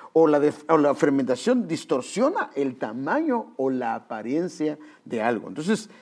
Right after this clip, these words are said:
la pregunta que sería, para empezar, es bíblicamente, porque eso es lo que nos interesa,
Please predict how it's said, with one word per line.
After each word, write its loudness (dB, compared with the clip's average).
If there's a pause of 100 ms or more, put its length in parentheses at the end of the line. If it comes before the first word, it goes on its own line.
(360)
la -2
pregunta 2
que -6
sería, 0 (380)
para -2
empezar, -2
es -2 (140)
bíblicamente, 0
porque -8
eso -4
es 2
lo 0
que -6
nos -10
interesa, -4